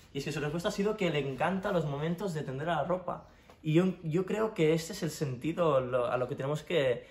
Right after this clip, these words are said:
que empezar a, a ver las cosas. De decir, claro, tengo un día muy saturado, me levanto a las seis de la mañana, voy a trabajar,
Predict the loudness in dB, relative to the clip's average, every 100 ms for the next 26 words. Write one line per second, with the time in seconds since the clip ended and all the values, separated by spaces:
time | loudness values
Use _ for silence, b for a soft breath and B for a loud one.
0 | B -2 2 4 8 10 10 8 6 4
1 | 6 4 4 0 2 2 4 2 2 2
2 | 4 6 4 0 B B B B 2 6
3 | 8 10 8 6 4 8 8 8 6 6
4 | 6 4 4 2 2 4 4 4 2 2
5 | 2 2 4 6 6 6 6 6 2 -16